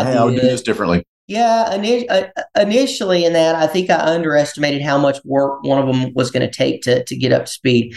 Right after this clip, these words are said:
Speaker 2: And me being a young person like I was, still that can do, you know, blue collar, you know, uh, middle class mindset and that, I
Speaker 1: Mm-hmm.
Speaker 2: started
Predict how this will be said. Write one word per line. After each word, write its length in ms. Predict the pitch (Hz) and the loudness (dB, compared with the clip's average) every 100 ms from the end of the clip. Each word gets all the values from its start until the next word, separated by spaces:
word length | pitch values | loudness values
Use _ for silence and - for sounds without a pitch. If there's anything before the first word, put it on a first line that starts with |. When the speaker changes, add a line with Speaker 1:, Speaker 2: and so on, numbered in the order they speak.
| - - - | -12 -12 -4
Speaker 2:
And 180 | 139 151 | 0 2
me 160 | 165 | 2
being 220 | 185 190 156 | 2 0 0
a 20 | |
young 400 | 139 139 147 151 | 0 0 0 0
person 380 | 147 139 156 139 | 0 -2 -2 0
like 240 | 131 131 | 0 0
I 100 | 120 | -2
was, 560 | 123 175 196 190 180 - | 0 0 2 2 -2 -6
still 220 | 160 156 | 0 2
that 220 | - - - - | 2 -2 -8 -4
can 400 | 156 156 151 151 | 0 2 2 2
do, 560 | 143 143 143 143 139 139 | 0 2 4 2 0 -2
you 140 | - 147 | -4 0
know, 560 | 135 127 127 127 - _ | 2 4 2 2 -6 _
blue 220 | 170 180 180 | 0 0 0
collar, 800 | 160 143 139 139 139 135 135 151 | 0 0 2 2 0 -2 -4 -2
you 140 | 143 | -2
know, 680 | 131 123 123 123 127 131 131 131 | 0 2 4 2 2 -2 -2 0
uh, 220 | 123 120 | 2 2
middle 240 | 139 143 | 2 0
class 760 | - 139 131 127 117 - - - | 0 2 2 2 -2 -4 -6 -4
mindset 680 | 135 131 135 131 - 131 127 | 0 2 0 -2 0 2 2
and 100 | 120 | 2
that, 240 | 123 131 | 0 2
I 80 | 123 | 2
Speaker 1:
Mm-hmm. 80 | 107 | 0
Speaker 2:
started 200 | 107 | -4